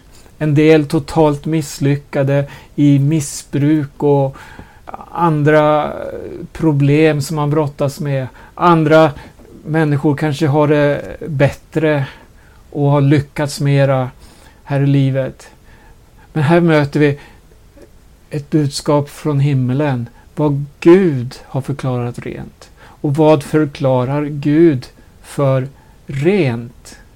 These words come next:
Bibeln lär oss att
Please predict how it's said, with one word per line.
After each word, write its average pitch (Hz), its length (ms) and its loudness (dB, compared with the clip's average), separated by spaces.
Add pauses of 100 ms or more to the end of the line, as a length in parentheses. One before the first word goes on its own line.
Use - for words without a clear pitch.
(960)
Bibeln 151 400 2
lär 139 260 2
oss 127 200 -2
att - 300 -8